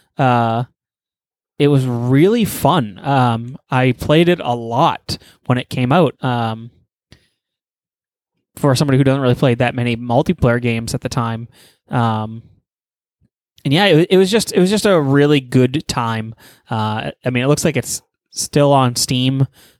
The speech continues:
Free, it's free on Steam at the moment. Um, but yeah, Gotham City Imposters. Um, man, what an enjoyable game for, like,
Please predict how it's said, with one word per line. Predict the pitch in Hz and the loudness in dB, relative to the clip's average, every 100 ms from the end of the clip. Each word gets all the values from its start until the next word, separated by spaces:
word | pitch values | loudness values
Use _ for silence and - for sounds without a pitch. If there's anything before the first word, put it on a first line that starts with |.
| _ | _
Free, | - 135 127 - | -4 0 2 0
it's | - - | -2 -2
free | - 135 | 0 2
on | 123 123 | 2 0
Steam | - 123 131 139 | -2 0 0 0
at | 156 - | -4 -2
the | |
moment. | 147 147 151 - _ _ _ _ _ | 0 0 0 -4 _ _ _ _ _
Um, | 123 113 107 107 120 - - - - _ _ _ _ _ _ - - | -2 -2 -4 -8 -12 -18 -20 -20 -20 _ _ _ _ _ _ -20 -2
but | 139 | 2
yeah, | 151 120 - | 2 0 -2
Gotham | 147 151 180 | 0 0 0
City | 185 175 165 | 0 2 2
Imposters. | 143 135 143 139 123 117 - - _ _ _ - | 0 0 0 0 -2 -4 -6 -10 _ _ _ -6
Um, | 123 113 110 113 - _ _ _ _ _ _ _ | -4 -4 -6 -12 -20 _ _ _ _ _ _ _
man, | 151 165 139 | 0 0 2
what | 131 160 | 2 2
an | 220 | 0
enjoyable | 175 143 139 127 131 127 123 123 | -4 -4 0 2 4 2 0 0
game | 123 120 120 | 0 0 -2
for, | 117 127 | 0 0
like, | 117 113 113 - | 2 -2 -6 -10